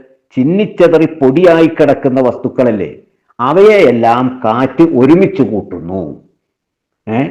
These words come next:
ഈ ഭൂമിയിൽ തന്നെയുള്ള പൊടിപടലങ്ങളെ കാറ്റ് ഒരു സ്ഥലത്തേക്ക് ഒരുമിച്ച് കൂട്ടുന്നു വേണ്ട ഘട്ടത്തിൽ. അതുപോലെ വാ-, ആകാശലോകത്തുള്ള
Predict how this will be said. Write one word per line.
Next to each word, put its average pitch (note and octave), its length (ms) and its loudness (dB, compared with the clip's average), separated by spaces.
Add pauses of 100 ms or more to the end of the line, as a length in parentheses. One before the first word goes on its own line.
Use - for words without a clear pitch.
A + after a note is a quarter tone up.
ഈ C3 160 2 (160)
ഭൂമിയിൽ F#3 480 4 (100)
തന്നെയുള്ള D3 560 2 (140)
പൊടിപടലങ്ങളെ D3 920 2 (160)
കാറ്റ് A2 340 -4 (120)
ഒരു B2+ 100 -2
സ്ഥലത്തേക്ക് B2 720 -4 (120)
ഒരുമിച്ച് A2+ 380 -4
കൂട്ടുന്നു F2+ 480 -8 (320)
വേണ്ട F2+ 180 -2
ഘട്ടത്തിൽ. D#2+ 500 -8 (1000)
അതുപോലെ F3+ 440 6 (100)
വാ-, D3 260 2 (160)
ആകാശലോകത്തുള്ള D#3 1040 0